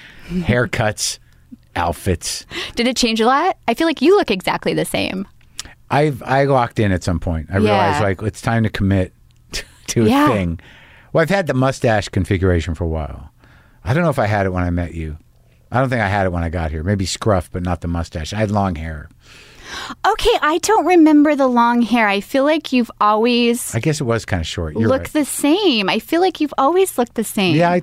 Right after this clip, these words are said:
Speaker 2: I'll take it. I think it's about right.
Speaker 1: Some people look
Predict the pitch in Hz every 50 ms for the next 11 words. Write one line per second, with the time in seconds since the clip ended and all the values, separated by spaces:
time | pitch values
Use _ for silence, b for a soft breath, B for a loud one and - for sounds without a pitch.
0 | - - - 160 - - 123 113 - 143 135 - - _ - - 127 135 175 170
1 | 151 123 127 113 107 98 95 95 98 104 107 - - _ _ _ _ _ _ _
2 | _ _ _ _ B B B B - - 311 381 - 453 - 427 302 233 220 202